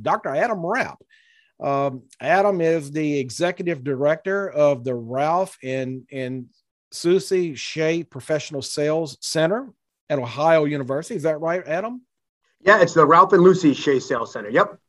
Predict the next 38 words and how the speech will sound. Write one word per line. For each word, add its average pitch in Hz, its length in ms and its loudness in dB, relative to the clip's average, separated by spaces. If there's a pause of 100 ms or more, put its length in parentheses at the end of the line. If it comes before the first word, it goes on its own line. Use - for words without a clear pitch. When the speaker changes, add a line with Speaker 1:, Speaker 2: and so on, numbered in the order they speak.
(160)
Speaker 1:
Okay, 160 440 -2
so, 160 560 2
um, 156 400 2
and 156 280 -8
so 156 420 -2 (220)
Adam 254 300 0
is, 190 140 0
is 180 340 -2
one 208 100 2
of 202 60 4
those 170 140 2
guys 170 340 -2
that's 143 160 -6
been 175 160 -4
around 170 320 -2
for 151 120 -8
a 139 60 -4
while, 156 420 4
and, 147 200 -2
and 147 380 -4
when 160 180 -4
you 156 160 -2
go 202 220 2
to 185 100 0
anywhere 180 840 0
or 143 140 -4
any 196 200 -2
university 160 680 0
and 135 80 -4
talk 165 280 -4
about 139 260 0
sales 170 360 -2
education, 131 580 -4
his 165 180 -2
name's 175 240 -2
gonna 143 160 -8
come 156 220 -2
up. - 240 -6